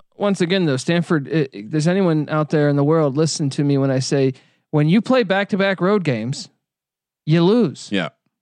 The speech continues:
Speaker 1: And that's what happened.
Speaker 2: Um,
Speaker 1: Yeah.
Speaker 2: especially when you're faced with cluster injuries.
Speaker 1: Yeah, and going cross fucking country?
Speaker 2: Yeah.
Speaker 1: I mean, come on.
Speaker 2: Uh, look, I, I said it before.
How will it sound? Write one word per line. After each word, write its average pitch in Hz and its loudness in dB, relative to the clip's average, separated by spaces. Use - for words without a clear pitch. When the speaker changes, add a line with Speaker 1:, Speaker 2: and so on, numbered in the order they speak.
Speaker 1:
And 160 2
that's 170 0
what 202 0
happened. 214 -4
Speaker 2:
Um, 190 -2
Speaker 1:
Yeah. 165 -2
Speaker 2:
especially 196 -2
when 160 0
you're 147 2
faced 151 -2
with 127 -2
cluster 180 0
injuries. 98 -2
Speaker 1:
Yeah, 175 0
and 247 0
going 240 2
cross 226 0
fucking - 0
country? 262 -4
Speaker 2:
Yeah. 82 -6
Speaker 1:
I - -2
mean, 185 2
come 247 0
on. 143 -4
Speaker 2:
Uh, 127 2
look, 120 -2
I, 117 -2
I 139 0
said 170 -2
it 185 -4
before. 127 0